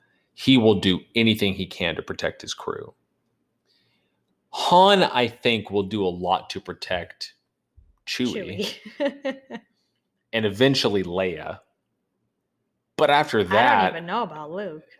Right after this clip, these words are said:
Speaker 1: I don't even know about Luke either.
Speaker 2: Luke, because Leia wants him to.
Speaker 1: Uh, I, I think I agree with that.
Speaker 2: Yeah.
Speaker 1: Yeah, I think he, because he's like, "Oh, dude, Luke's his," I think at one point when he thinks Luke is after Leia, like, he kinda
Speaker 2: He's
Speaker 1: secretly
Speaker 2: probably gonna
Speaker 1: hopes
Speaker 2: kill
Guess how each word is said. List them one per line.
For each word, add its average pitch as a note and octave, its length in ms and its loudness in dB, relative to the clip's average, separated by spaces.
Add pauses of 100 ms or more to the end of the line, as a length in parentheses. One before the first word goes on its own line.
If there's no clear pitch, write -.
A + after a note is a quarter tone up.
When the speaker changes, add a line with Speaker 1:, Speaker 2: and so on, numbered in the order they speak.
(560)
Speaker 1:
I A#2 100 -4
don't E3+ 120 -2
even G3+ 140 -6
know C#3+ 100 2
about A2 240 2
Luke G#2 240 -4
either. G2 360 -2
Speaker 2:
Luke, B3 280 0
because G3+ 480 -4
Leia F3+ 440 -4
wants G3+ 380 -8
him - 100 -20 (100)
to. - 80 2
Speaker 1:
Uh, C#3 160 4
I, A2+ 340 4
I G#2 40 2
think G#2 280 0
I E2+ 100 0
agree E2+ 300 -6
with D#2+ 220 -10
that. F#2 400 0
Speaker 2:
Yeah. G2 160 0
Speaker 1:
Yeah, D2+ 40 -6
I - 80 -6
think A2+ 220 -4
he, E2+ 380 -8
because F#2 500 -8
he's F#2+ 260 -8
like, E2 280 -6
"Oh, F#2 100 -10
dude, F2 320 -8
Luke's G2+ 240 -6
his," - 420 -14 (1080)
I A#2 60 0
think D3+ 160 4
at F#2 120 6
one A#2+ 220 4
point F2 260 -2
when F2+ 120 -4
he G#2+ 120 -2
thinks F2+ 260 -4
Luke G2 240 -4
is E2 200 -8
after F#2 360 -6
Leia, E2 320 -2
like, E2 220 -4
he G2 100 -12
kinda G2+ 280 -6
Speaker 2:
He's G2+ 100 -4
Speaker 1:
secretly - 280 -6
Speaker 2:
probably A#3 180 4
gonna G#2 140 4
Speaker 1:
hopes - 120 -4
Speaker 2:
kill F#2+ 80 -2